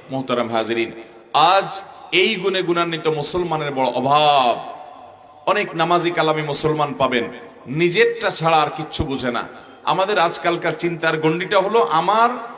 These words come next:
আমার ছেলে মেয়ে, আমার স্ত্রী, আমার পরিবার, বাস এটুকু। আর গোটা দুনিয়া গোল্লা যাক, ধ্বংস হয়ে যাক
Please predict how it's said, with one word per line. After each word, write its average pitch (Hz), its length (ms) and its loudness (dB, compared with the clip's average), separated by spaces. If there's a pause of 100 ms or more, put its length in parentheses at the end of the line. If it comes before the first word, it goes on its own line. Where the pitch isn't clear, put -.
(140)
আমার 165 300 -2
ছেলে 185 280 0
মেয়ে, 220 180 -2
আমার 175 280 0
স্ত্রী, 208 300 0
আমার 175 180 -2 (100)
পরিবার, 143 320 0
বাস 143 260 0
এটুকু। 175 420 -2 (300)
আর 175 220 4
গোটা 170 260 -2
দুনিয়া 160 320 -2
গোল্লা 160 360 2
যাক, 196 340 2 (340)
ধ্বংস 180 300 2
হয়ে 208 260 4
যাক 240 300 4